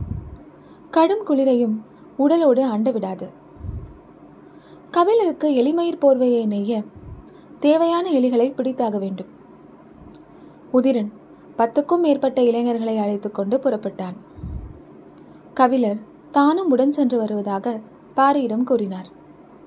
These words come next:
பேரலி உயரமான கரும்பாறை இடுக்குகளில் தான் இருக்கும்.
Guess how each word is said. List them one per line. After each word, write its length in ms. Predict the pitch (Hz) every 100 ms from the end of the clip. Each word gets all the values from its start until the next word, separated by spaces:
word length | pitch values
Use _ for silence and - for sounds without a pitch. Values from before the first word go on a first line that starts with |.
| - - - - - - - - - - - - - - - - - - - - - - -
பேரலி 480 | 285 339 277 226 240 - - - - -
உயரமான 520 | 269 294 320 311 349
கரும்பாறை 560 | 349 240 285 320 302 269
இடுக்குகளில் 460 | 240 240 233 220
தான் 180 | 208 240
இருக்கும். 360 | 247 214 202